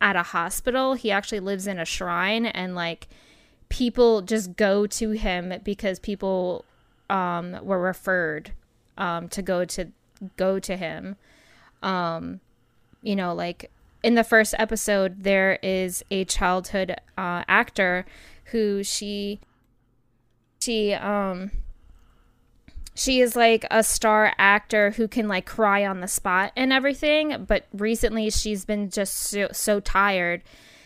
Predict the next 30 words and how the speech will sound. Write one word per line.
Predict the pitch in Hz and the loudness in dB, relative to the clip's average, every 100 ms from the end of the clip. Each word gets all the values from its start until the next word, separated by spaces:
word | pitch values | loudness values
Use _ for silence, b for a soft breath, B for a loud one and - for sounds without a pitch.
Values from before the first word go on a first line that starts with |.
| b | b
that | 190 185 208 196 190 185 - _ _ - | -12 0 4 6 4 2 -2 _ _ 0
all | 214 220 | 6 6
of | 202 | 4
a | |
sudden, | - 220 214 202 | 2 2 2 2
like, | 185 - | -2 -4
she's | 214 196 | -4 -4
tired | - 208 214 | 2 4 4
and | 196 185 | 2 -2
stressed. | - - 262 226 208 - b b b b - | -6 0 2 2 0 -6 b b b b -8
N-, | 196 208 _ | -4 -6 _
oh, | 226 | 0
now | 226 214 240 - | 6 8 6 6
all | 208 214 | 4 4
she | - 240 | 2 -4
can | 233 202 | -2 -2
do | 202 214 | 0 0
is | 208 | 0
cry, | - 208 190 190 | -2 0 2 2
like, | 180 175 | 2 -2
mayonnaise | 202 196 180 180 175 165 165 | -4 -4 -2 -2 -4 -6 -4
or | 165 | -4
ketchup | - 190 - 165 - | -2 -4 0 -4 -4
or | 165 | -8
soy | 170 180 160 | -6 -4 0
sauce | 135 180 302 - | 2 4 4 4
or | 175 | -4
anything | 180 175 - 165 | -4 -6 -8 -2
like | 277 - | -2 -2
that. | - - - | -2 -2 -2